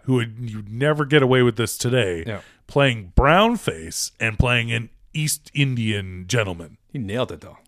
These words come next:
Speaker 1: He, he nailed it,
Speaker 2: He
Speaker 1: but
Speaker 2: nailed
Speaker 1: that's
Speaker 2: it.
Speaker 1: not the, I don't, culturally, I
Speaker 2: I can't,
Speaker 1: don't.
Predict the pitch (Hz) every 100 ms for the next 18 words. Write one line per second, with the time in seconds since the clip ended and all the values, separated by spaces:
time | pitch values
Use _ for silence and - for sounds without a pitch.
0 | _ - 180 135 147 117 135 262 120 101
1 | 113 110 113 139 98 127 - 104 - -
2 | - 123 120 101 - - - 160 - 107
3 | 104 101 101 104 101 98 _ _ _ _
4 | _ _ -